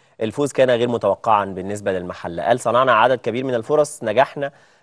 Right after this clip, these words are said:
آه، في التواجد في ملعب المنافس حتى بعد طرد فرجاني ساسي،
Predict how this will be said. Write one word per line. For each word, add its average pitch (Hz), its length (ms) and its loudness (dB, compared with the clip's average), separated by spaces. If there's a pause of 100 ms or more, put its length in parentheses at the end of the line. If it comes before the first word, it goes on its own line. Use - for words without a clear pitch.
آه، 104 80 0
في 117 180 2
التواجد 117 400 0
في 107 200 -6
ملعب 110 480 2
المنافس 104 480 -6
حتى 143 320 0
بعد 98 200 0
طرد 123 240 0
فرجاني 113 380 -4
ساسي، 143 340 -4